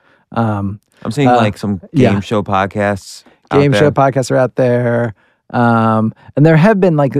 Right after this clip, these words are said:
Speaker 1: N P R had some game show podcasts, but I feel like, um, but, like, yeah, there's gonna be more of those.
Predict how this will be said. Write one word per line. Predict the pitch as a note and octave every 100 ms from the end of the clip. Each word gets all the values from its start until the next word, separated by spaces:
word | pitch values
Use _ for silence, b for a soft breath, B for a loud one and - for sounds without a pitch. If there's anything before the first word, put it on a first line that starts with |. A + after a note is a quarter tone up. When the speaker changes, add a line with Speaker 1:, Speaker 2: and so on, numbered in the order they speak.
| -
Speaker 1:
N | D#3
P | D#3 D#3+
R | D3
had | C3+
some | B2+ A2+
game | A#2
show | A2+ A2+
podcasts, | G#2 G#2 G#2 G#2
but | -
I | B2
feel | - C#3+
like, | B2 A2+ G#2 - _ _ _ -
um, | A2+ A2 G2+ G2 G2 F#2 _ _ _ _ -
but, | C3 A#2+
like, | A#2 -
yeah, | A#2+
there's | A2 A2
gonna | A#2
be |
more | A2+ A2+ A2
of | G2+
those. | F#2+ G2 F#2+ F#2+ -